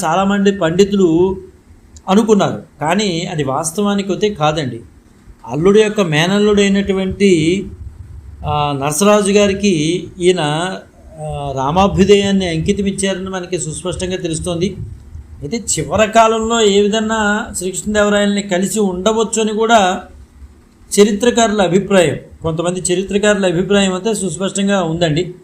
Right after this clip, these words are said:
ఏదేమైనా ఆయన కలిశాడా కలవలేదా అనే మాట పక్కన పెడితే రామాభ్యుదయాన్ని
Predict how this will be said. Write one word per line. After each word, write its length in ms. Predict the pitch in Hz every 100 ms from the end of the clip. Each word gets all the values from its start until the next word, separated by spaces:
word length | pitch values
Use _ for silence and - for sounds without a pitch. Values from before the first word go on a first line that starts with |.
| _ -
ఏదేమైనా 920 | 156 196 226 240 247 247 240 190 180 196 - _ _ _ _ _ 147
ఆయన 240 | 180 185
కలిశాడా 640 | 165 147 170 180 196 196 202
కలవలేదా 680 | 202 175 185 196 202 196
అనే 160 | 190 185
మాట 220 | 165 180
పక్కన 320 | 170 156 180
పెడితే 500 | 185 160 139 165 170 - - _ - -
రామాభ్యుదయాన్ని 1500 | 131 135 170 208 208 147 202 190 190 185 185 160 139 156 165